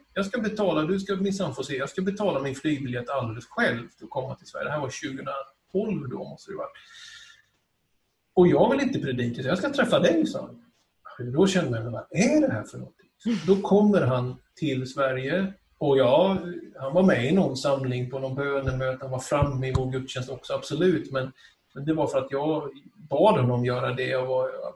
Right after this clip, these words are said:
var med lite. Men, men hans ärende var till mig, han egentligen bara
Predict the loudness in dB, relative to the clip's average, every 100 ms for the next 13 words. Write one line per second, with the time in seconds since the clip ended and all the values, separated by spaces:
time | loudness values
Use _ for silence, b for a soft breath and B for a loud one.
0 | -6 -4 -2 -4 -6 -10 -10 -10 -10 -8
1 | -4 -2 2 4 4 2 -2 -2 -4 -6
2 | -8 -2 -2 -2 -4 -4 -4 -4 -6 -4
3 | -4 -4